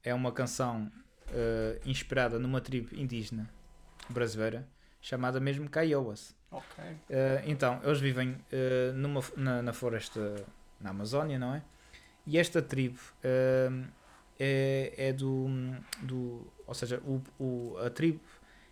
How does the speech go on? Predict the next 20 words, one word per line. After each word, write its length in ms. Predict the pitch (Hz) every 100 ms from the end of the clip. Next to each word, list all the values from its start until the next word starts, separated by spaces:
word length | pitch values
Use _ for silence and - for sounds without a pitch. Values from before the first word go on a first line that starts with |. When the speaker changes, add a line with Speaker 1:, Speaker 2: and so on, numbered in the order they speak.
| - -
Speaker 1:
chama-se 500 | - 139 143 131 - - -
Caioas. 1200 | 147 156 151 151 147 135 113 104 - - - - - - - -
Speaker 2:
Caioas. 580 | - 147 127 - - 113
Speaker 1:
Eh, 420 | 113 117 113 113 - -
e, 220 | 135 131
eh, 180 | 131 123 -
que 60 |
é 40 | 123
do 140 | 123
povo 260 | 127 143 113
Guarani. 520 | 135 151 117 110 113 - - - -
Speaker 2:
Guarani. 260 | - - -
Speaker 1:
E 220 | 143 147
cujas 340 | 135 190 165
aldeias 380 | 135 131 156 143
distribuem-se 580 | 139 - 127 117 107 107
por 180 | - 123
Argentina, 440 | 131 135 135 165 139
Bolívia 540 | 131 180 147 156 147 -
e, 280 | 180 190 -